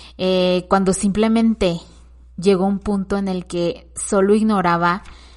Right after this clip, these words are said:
ya las invitaciones sin decir sí y sin decir no. Y esta decisión surgió porque cada vez que yo hacía una negativa, experimentaba una sobrecarga de trabajo,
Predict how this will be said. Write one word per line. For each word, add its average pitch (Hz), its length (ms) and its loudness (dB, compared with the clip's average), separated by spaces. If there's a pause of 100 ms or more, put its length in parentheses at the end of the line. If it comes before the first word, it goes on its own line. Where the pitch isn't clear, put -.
(160)
ya 185 280 2
las 180 240 2
invitaciones 185 1080 -2 (460)
sin 214 260 0
decir 208 440 2
sí 240 640 0
y 196 100 -6
sin 196 220 -4
decir 180 420 -4
no. 165 300 -4 (1200)
Y 240 360 2
esta 247 280 0
decisión 233 460 0
surgió 202 560 -2
porque 185 420 -6
cada 185 280 -2
vez 220 460 -2
que 220 460 -2
yo 196 220 0
hacía 190 280 -2
una 190 180 -2
negativa, 175 840 -4 (140)
experimentaba 170 920 -4
una 185 180 -4
sobrecarga 170 640 -6
de 156 100 -8
trabajo, 185 1120 -2